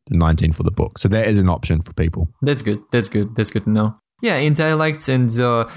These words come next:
Speaker 2: I'm referring to E D M Foundations again, but I like how you made it clear what software people will use if they're completely new to production, right?
Speaker 1: Mm.
Speaker 2: So you, that, like, they don't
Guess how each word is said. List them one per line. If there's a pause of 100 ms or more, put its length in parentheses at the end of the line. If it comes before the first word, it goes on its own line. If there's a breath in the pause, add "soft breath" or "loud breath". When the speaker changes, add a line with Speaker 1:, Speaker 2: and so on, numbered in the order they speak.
Speaker 2:
I'm
referring (200)
to
E
D
M
Foundations
again,
but
I
like
how
you
made
it
clear (240)
what
software (280)
people
will
use
if
they're
completely
new
to
production,
right?
Speaker 1:
Mm.
Speaker 2:
So
you,
that,
like,
they
don't